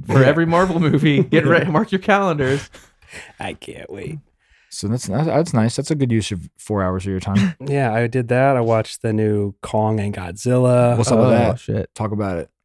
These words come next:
Speaker 3: It's fun.
Speaker 2: Cool. I mean, I'm down. I
Speaker 3: It's straight up dumb as hell.
Speaker 2: Cool.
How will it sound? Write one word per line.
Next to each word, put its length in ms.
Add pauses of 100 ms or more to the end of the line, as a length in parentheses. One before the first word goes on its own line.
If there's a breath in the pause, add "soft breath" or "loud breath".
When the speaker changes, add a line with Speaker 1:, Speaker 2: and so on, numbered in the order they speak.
(120)
Speaker 3:
It's 100
fun. 440 (260)
Speaker 2:
Cool. 240
I 40
mean, 260
I'm 140
down. 340
I 80
Speaker 3:
It's 180 (440)
straight 360
up 240 (240)
dumb 240
as 140
hell. 380
Speaker 2:
Cool. 280